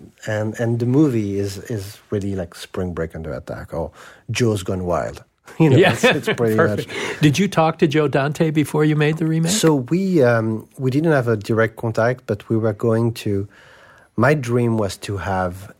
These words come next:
Speaker 1: him and James Cameron to, to, to come do a cameo as a boat captain.
Speaker 2: Oh,
Speaker 1: You know,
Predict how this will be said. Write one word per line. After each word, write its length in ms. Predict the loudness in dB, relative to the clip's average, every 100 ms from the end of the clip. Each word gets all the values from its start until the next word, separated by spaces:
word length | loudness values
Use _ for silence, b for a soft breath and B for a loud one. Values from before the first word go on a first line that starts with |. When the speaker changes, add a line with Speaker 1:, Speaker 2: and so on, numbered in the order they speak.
| -20
Speaker 1:
him 640 | -4 -2 0 0 -4 -8 _ _
and 220 | -2 0
James 300 | 0 -2 -4
Cameron 580 | -4 -4 -4 -6 -8 -12 -18 _ _ _ _ _ _
to, 400 | -2 0 0 -2
to, 400 | -6 -4 -4 -4
to 160 | -8 -14
come 320 | -4 -2 -2
do 160 | -2 -4
a 80 |
cameo 460 | 0 0 2 0 0
as 260 | -2 -4 -6
a 240 | -6 -8
boat 280 | -4 -4 -2
captain. 500 | -4 -4 -8 -14 -16 _ 0
Speaker 2:
Oh, 420 | 4 4 4 2 2
Speaker 1:
You 60 |
know, 60 | 4